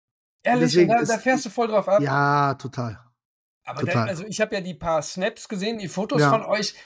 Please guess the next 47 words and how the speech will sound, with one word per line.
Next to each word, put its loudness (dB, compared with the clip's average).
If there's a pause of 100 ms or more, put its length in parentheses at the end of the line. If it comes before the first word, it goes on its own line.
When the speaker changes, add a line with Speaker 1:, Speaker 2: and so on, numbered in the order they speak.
(160)
Speaker 1:
Das -12
ist -8
ja -2 (180)
pures 0
Fett, -6
Alter. -10
Speaker 2:
Das 4
ist -4
Speaker 1:
Da 0
hast 4
Speaker 2:
korrekt. 0
Speaker 1:
du -2
ja, 0
ja, -4
hättest -6
Speaker 2:
Fett, 4
Speaker 1:
ja 6
auch, 2
äh, -4
Speaker 2:
gleich 0
Geschmack. -4 (640)
Speaker 1:
hättest -6
ja 6
auch 2
einen -10
Pfund -8
Butter -4
essen -10
können, -8
du. -10 (340)
Speaker 2:
Nee, 4
Butter 0
nicht. -2
Ich -8
hab -4
mir -2
dann -2
vom -2
Metzger -2
direkt -2
das -4
eigene 0
Schmalz -2
vom -4
Schwein, -4
also 2
das 0